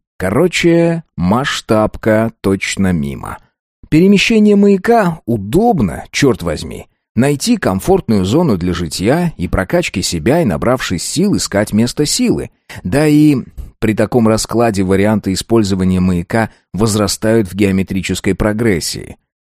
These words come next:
Увеличенная игровая сессия – самый неоднозначный вариант. Вроде бы всё хорошо –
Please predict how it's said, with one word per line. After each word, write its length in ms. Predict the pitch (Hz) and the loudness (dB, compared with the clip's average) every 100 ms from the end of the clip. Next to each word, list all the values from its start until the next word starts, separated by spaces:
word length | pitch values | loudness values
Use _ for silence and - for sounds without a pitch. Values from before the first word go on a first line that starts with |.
| - | -2
Увеличенная 760 | 110 120 156 196 - 214 208 | 2 2 2 0 0 2 2
игровая 440 | 135 110 107 135 | 2 2 2 0
сессия – 720 | 123 - 101 90 - 78 64 - - | 0 -2 -2 -2 -4 -6 -8 -12 -6
самый 360 | - 127 139 | -2 0 2
неоднозначный 840 | 113 110 95 104 98 117 107 - 87 | 2 2 0 -2 0 -2 -2 -4 -4
вариант. 500 | 80 71 55 - - _ - | -4 -6 -10 -14 -20 _ -12
Вроде 380 | 85 131 165 120 | -2 2 2 2
бы 120 | 95 | -2
всё 240 | 85 127 | -2 -2
хорошо – 560 | 113 101 90 - 104 123 | 0 0 -2 0 0 0